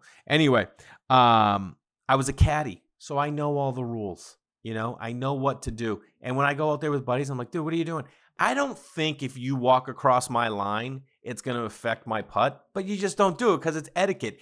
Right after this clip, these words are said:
And there's something fun about following etiquette in golf. There's just something fun about it. There's something fun about going to a nice restaurant and being like, "Yeah, you just dress up a little."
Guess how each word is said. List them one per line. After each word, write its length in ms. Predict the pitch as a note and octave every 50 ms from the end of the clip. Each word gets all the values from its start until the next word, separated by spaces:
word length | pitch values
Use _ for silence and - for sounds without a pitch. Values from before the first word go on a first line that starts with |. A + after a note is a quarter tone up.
| _ _ -
And 160 | E3+ F3+ G3
there's 180 | G3+ F#3+ - -
something 400 | G#3 F#3+ F#3+ F3+ - G3 F#3 F3
fun 520 | - - - - F#3 F3+ E3+ D3+ C#3 - -
about 520 | C#3 C3 B2 A#2+ C#3 C3 C3 C3 B2+ -
following 720 | - - - C#3 C3+ C3+ C3+ C3+ C3+ C3 B2+ B2+ B2+ - -
etiquette 560 | - A#2+ A#2+ A#2+ A#2 - - G#2+ G2 E2+ - _ _ _ _ _ _ _ _ _ -
in 160 | A#2+ A#2+ A#2
golf. 400 | G#2+ A#2+ A#2 F2+ - - - _ _
There's 140 | - E3+ F3+
just 120 | G3+ F3+
something 260 | - G3+ F#3 - G3 E3
fun 200 | - F#3 F3 D#3
about 240 | A2+ F2+ E2+ D2+
it. 60 | - _ _ _ _ _ -
There's 120 | G3+ -
something 280 | - G#3+ G3+ - G3+ F3+
fun 340 | - - - F3+ F#3 F#3 F3+
about 220 | E3 D3 C#3 C3
going 240 | - C3+ C3+ C3+ C3
to 100 | C#3 C3
a 60 | B2
nice 260 | B2+ C3 B2+ B2+ -
restaurant 540 | B2+ B2 B2 B2+ - - A#2 G#2 G2+ - -
and 100 | G#2 G#2
being 180 | A2 A2 G#2 G#2
like, 240 | G2+ G2+ G2 - _ _ _ _ _ _
"Yeah, 120 | - G3+ G#3+
you 180 | E3+ E3 E3+
just 240 | D3 F#3+ F#3 - -
dress 240 | - F#3 F#3 F3+ -
up 160 | F#3+ F3+ F#3
a 40 | F3+
little." 340 | D#3 C3+ A#2+ F#2+ F#2+ -